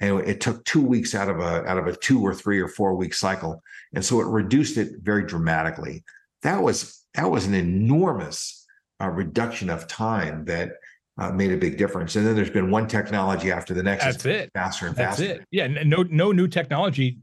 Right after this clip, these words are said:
Speaker 2: allows communication to go more slowly. Uh, that, that's, that's for <laughs> sure, right? It's always faster, faster. I, we, when, in my, uh, the first place I worked coming out of school,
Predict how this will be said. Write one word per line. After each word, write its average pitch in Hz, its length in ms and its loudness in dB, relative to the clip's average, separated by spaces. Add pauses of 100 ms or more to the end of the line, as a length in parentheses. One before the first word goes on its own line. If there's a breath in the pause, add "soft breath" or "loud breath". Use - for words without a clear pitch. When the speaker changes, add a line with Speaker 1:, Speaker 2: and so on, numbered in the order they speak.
(100)
Speaker 2:
allows 151 300 0
communication 151 640 0
to 120 80 -4
go 123 140 0
more 104 180 -2
slowly. 135 420 -4 (560 loud breath)
Uh, 131 140 -2
that, 127 240 0
that's, 170 340 -4
that's 143 220 -2
for - 140 -4
<laughs> - 80 0
sure, 139 360 0
right? 165 140 2
It's 180 140 0
always 160 420 2
faster, 147 340 0
faster. 147 420 -2 (220 loud breath)
I, 143 100 0
we, 196 200 2
when, 160 260 2
in 147 100 2
my, 185 180 2 (180)
uh, 139 60 2
the 127 100 -2
first 233 220 0
place 208 200 0
I 156 100 2
worked 139 380 -2
coming 147 180 0
out 123 80 -6
of 120 60 -10
school, 156 400 -2